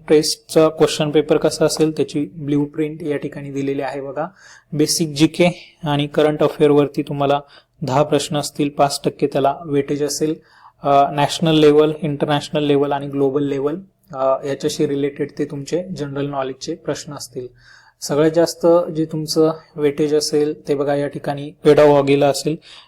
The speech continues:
अ, करिक्युलम एज्युकेशन पॉलिसी, अ, याच्यावरती वीस प्रश्न विचारले जातील. Pedagogy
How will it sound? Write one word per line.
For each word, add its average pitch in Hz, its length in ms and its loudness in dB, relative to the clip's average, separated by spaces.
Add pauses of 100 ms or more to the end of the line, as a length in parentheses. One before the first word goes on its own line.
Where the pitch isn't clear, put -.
(180)
अ, 143 180 4
करिक्युलम 147 600 4
एज्युकेशन 143 440 -2
पॉलिसी, 143 600 -2 (140)
अ, 143 320 2
याच्यावरती 147 420 2
वीस 143 260 0
प्रश्न 143 500 -2 (100)
विचारले 143 460 0
जातील. 143 320 -2 (540)
Pedagogy 156 560 6